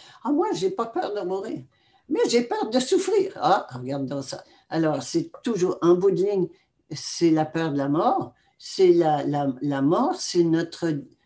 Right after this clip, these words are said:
deep state, l'équivalent du, euh, deep state de l'état profond en politique. Tu sais, tu vois pas, tu sais pas qui c'est. <laughs> Tu, tu, mais c'est eux qui mènent tout. Les autres, c'est les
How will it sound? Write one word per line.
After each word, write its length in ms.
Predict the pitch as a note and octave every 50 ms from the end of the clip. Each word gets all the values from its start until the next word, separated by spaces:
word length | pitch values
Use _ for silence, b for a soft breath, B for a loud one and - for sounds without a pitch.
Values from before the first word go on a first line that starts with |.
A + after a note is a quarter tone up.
| _ _
deep 320 | - D3 C#3 A3 A#3+ A#3+ -
state, 600 | - - - - - F#3 E3 C3+ - - - _ _ _ _
l'équivalent 1080 | B2+ D3 E3 F3 F#3+ F#3 F#3+ - - E3+ D#3 D#3 D3+ D3+ D#3+ F#3+ A3 C4 C4+ B3+ B3 b b b b b _ -
du, 440 | C#3 C3+ D#3+ E3 D#3+ D#3+ D#3+ D#3+ D#3
euh, 120 | D#3 D3+
deep 320 | D3 D3 D3+ G3 G#3+ - -
state 480 | - - - - F#3 F3+ F3+ - - E3+
de 260 | D#3+ C#3+ C3+ C3 D#3
l'état 500 | D3+ D#3 E3 F#3+ G3 F#3+ - - A3 - - -
profond 680 | - - - F#3+ F#3+ F3+ - - - G3 F#3 F#3 F#3 D#3+
en 100 | D3+ C#3+
politique. 720 | - - E3 D#3 D#3 D3+ - - E3 E3+ E3 - - _ b b b b b b
Tu 120 | - - A#3
sais, 160 | A#3 - -
tu 180 | - - E3 D#3
vois 280 | C#3 B2+ D#3+ F#3+ F#3+ -
pas, 160 | - G3 C4+
tu 160 | - - -
sais 160 | - - D#3+
pas 180 | - - A3+ A#3+
qui 140 | - - -
c'est. 360 | - - - F#3+ - A#3+ - - -
<laughs> 200 | - - F#4+ - B B B B B B B B _ _ _ _
Tu, 200 | - F3 E3+ -
tu, 240 | - - F3 F3+ F3
mais 140 | E3 E3+ E3+
c'est 240 | - - F3+ E3 - A#3
eux 100 | A3+ G#3
qui 140 | - C4 G#3+
mènent 240 | G3 G3 F#3+ F#3 -
tout. 240 | - G#3+ F3+ - - - _ _ _ _
Les 300 | - D3+ D3+ D3 C3+ C#3
autres, 280 | F#3+ A3 B3 B2 - -
c'est 240 | - - - E3 D#3
les 400 | D3 D3 D3 C#3 C3+ C3+ B2